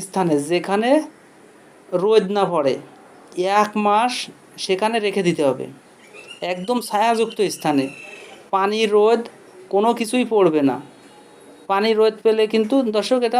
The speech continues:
মরে যাবে। দর্শক, এটা মাঝে মাঝে লক্ষ্য রাখতে হবে,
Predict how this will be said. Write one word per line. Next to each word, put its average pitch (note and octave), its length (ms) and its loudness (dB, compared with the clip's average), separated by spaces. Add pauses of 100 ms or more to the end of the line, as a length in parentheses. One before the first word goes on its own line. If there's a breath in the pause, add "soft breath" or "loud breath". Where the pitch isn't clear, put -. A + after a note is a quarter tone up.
মরে F#3+ 240 2
যাবে। C#3+ 80 4
দর্শক, A3 280 -2 (1600)
এটা F#3+ 200 -4 (120)
মাঝে F3 260 -2
মাঝে G3+ 240 0 (480)
লক্ষ্য F3 300 -4
রাখতে G3+ 240 -6
হবে, E3+ 140 2